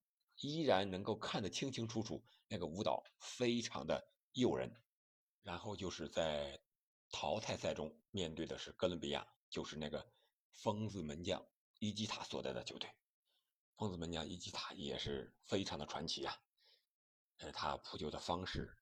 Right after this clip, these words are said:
令人意想不到，经常是玩惊险的动作。呃，可以说是这样的门将就是为足球、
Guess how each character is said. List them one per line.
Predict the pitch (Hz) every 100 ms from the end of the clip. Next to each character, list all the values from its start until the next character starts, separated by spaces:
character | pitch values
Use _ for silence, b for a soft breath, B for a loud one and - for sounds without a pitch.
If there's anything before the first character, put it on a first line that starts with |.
| _
令 | - 76
人 | 65 76
意 | 80
想 | - -
不 | -
到， | - - _ _ _ -
经 | - 98
常 | 90 69
是 | 76 69
玩 | 62 65 -
惊 | - 113 104
险 | -
的 | 57
动 | - 80
作。 | 58 - _ B B B B _ -
呃， | - 71 67 65
可 | - 78
以 |
说 | 69 73
是 | 73 73 64 - b b b _ _ _
这 | - 110 90
样 | 82
的 | 71 65 60 53 - _ _ _ -
门 | 80 85
将 | 123 95 - _ -
就 | - 104
是 | - 71
为 | 78
足 | - 78 95
球、 | - 71